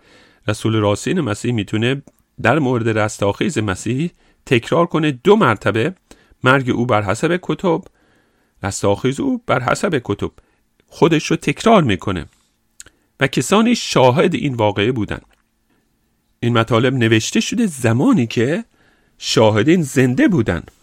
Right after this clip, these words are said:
به علاوه تاریخ نویسان یهودی و تاریخ نویسان بی خدا نیز راجع به رستاخیز مسیح نوشتن. نه فقط اناجیل و کتاب اعمال و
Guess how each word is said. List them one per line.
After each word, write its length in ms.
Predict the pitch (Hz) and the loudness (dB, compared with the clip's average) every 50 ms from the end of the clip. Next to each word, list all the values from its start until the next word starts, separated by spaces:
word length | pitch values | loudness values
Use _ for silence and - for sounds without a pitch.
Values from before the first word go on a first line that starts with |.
| _ _ _ _ _ _ _ _ _ _ _ _ _ | _ _ _ _ _ _ _ _ _ _ _ _ _
به 80 | 107 | -6
علاوه 440 | 113 113 107 107 110 123 135 156 185 - _ - _ _ _ _ _ _ _ _ _ _ _ _ _ | -4 -2 -2 -2 0 2 2 2 0 -2 _ -18 _ _ _ _ _ _ _ _ _ _ _ _ _
تاریخ 300 | - 135 117 117 117 - | -2 0 2 2 2 2
نویسان 360 | 127 117 113 107 - 120 117 120 | 0 0 0 2 2 2 4 4
یهودی 760 | 117 117 120 113 110 104 104 110 107 101 123 165 208 196 135 | 4 4 4 4 4 4 0 -2 -2 -2 -2 0 0 0 -2
و 120 | - - | -2 -6
تاریخ 380 | - - 110 104 107 107 - - | -2 2 2 2 2 2 0 -2
نویسان 580 | 113 107 104 98 - - 120 127 139 127 - - _ | -2 -2 -2 -2 -2 -2 -2 -2 0 -2 -4 -6 _
بی 160 | _ 131 120 120 | _ 0 0 0
خدا 420 | 117 - 117 113 117 123 139 160 | 2 2 0 2 2 2 2 2
نیز 420 | 170 190 214 226 233 - - - - _ _ _ _ _ | 0 0 0 -2 -2 -4 -10 -18 -20 _ _ _ _ _
راجع 340 | - 110 113 110 107 104 107 | 0 2 4 4 4 2 0
به 120 | 104 110 104 | -2 0 0
رستاخیز 600 | 104 107 104 - - 101 95 - 113 104 101 104 | 0 -2 -2 0 0 0 0 2 -2 -2 -2 -2
مسیح 480 | 98 101 92 - - - 151 180 185 | -2 -2 -4 -4 -4 -2 -2 0 0
نوشتن. 640 | 165 147 135 127 120 - - - 240 233 208 131 82 - - _ _ _ _ _ _ _ _ _ _ _ _ _ - _ _ - | 0 0 0 0 0 -2 -2 2 4 4 4 4 0 -4 -14 _ _ _ _ _ _ _ _ _ _ _ _ _ -20 _ _ -4
نه 80 | 107 | -2
فقط 320 | 113 170 180 - 120 107 - - - - - - _ _ _ - | -2 0 4 4 4 4 2 -4 -16 -20 -20 -20 _ _ _ 0
اناجیل 640 | 131 120 117 113 107 104 104 113 110 123 143 147 123 | 2 2 4 2 2 0 0 -2 -2 -2 -2 -2 -4
و 200 | 110 104 95 - - _ _ _ - | -2 -2 -2 -4 -6 _ _ _ -6
کتاب 320 | - 117 - 123 110 110 | -4 2 4 4 4 4
اعمال 540 | 110 - 107 107 101 101 107 127 151 147 135 110 | 2 -2 -2 -4 -2 -2 -2 -2 -2 -4 -2 -2
و 180 | 104 101 95 | -2 -2 -4